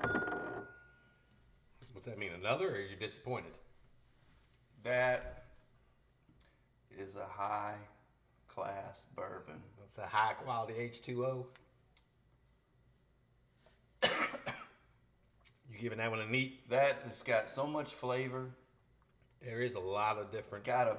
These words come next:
Speaker 2: beautiful hug. That, that, that is by far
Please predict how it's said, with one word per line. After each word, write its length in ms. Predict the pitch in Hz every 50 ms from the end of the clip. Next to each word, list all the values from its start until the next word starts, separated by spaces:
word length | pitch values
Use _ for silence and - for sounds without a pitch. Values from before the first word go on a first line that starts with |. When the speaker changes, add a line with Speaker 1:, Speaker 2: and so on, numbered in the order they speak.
| - - -
Speaker 2:
beautiful 560 | 135 143 160 165 160 156 151 - - 127 117
hug. 720 | - - - 127 139 143 151 156 156 156 151 156 151 151 147 143 - - - _ _ _ _ _ _ _ _ _ _ _ _ -
That, 260 | - - 98 95 - - - - -
that, 260 | 110 104 101 95 - - - - - _ _ - - - - - _ _ _ _ _ _ _ _ _ _ _ _ _ _ _ -
that 160 | - 123 131
is 140 | 135 131 127
by 260 | - 123 113 107 107
far 560 | - - - 117 117 117 113 110 104 101 101